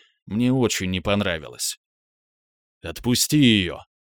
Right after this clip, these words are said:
холодно произнёс я, глядя в глаза Гельту, который удерживал Лию, приставив к её горлу нож. Лис тоже была тут, но лежала на земле и не шевелилась. Рядом с ней, к моему удивлению,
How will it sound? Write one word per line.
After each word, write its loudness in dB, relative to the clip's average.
холодно 2
произнёс 0
я, -8
глядя 0
в -4
глаза 2
Гельту, -2
который 0
удерживал 2
Лию, 0
приставив -2
к -6
её 2
горлу 0
нож. -4
Лис 0
тоже 2
была 4
тут, -14
но -2
лежала 4
на 0
земле 0
и -2
не 0
шевелилась. -4
Рядом 2
с 0
ней, 2
к -12
моему 2
удивлению, 0